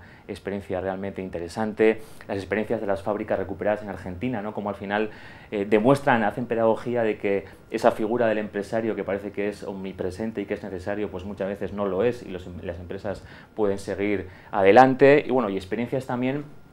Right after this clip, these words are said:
de toma de empresas como por ejemplo, eh, en Francia, eh, una empresa de Unilever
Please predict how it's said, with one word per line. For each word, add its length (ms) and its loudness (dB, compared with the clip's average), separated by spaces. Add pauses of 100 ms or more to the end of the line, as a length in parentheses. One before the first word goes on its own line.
(360)
de 140 -4
toma 200 2
de 60 2
empresas 400 -2
como 180 -4
por 140 -4
ejemplo, 460 -2 (260)
eh, 460 0
en 160 -4
Francia, 580 0
eh, 580 -6 (120)
una 320 0
empresa 340 -4
de 60 -2
Unilever 560 0